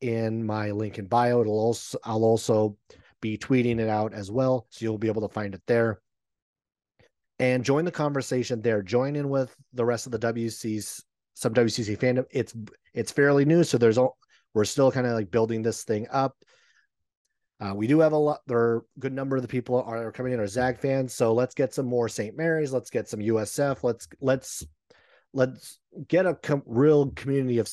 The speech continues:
of W C C fans in this, um, Discord server, and we'll,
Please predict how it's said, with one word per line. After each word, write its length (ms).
of 360
W 300
C 240
C 220
fans 480
in 240
this, 280
um, 220
Discord 460
server, 460
and 240
we'll, 360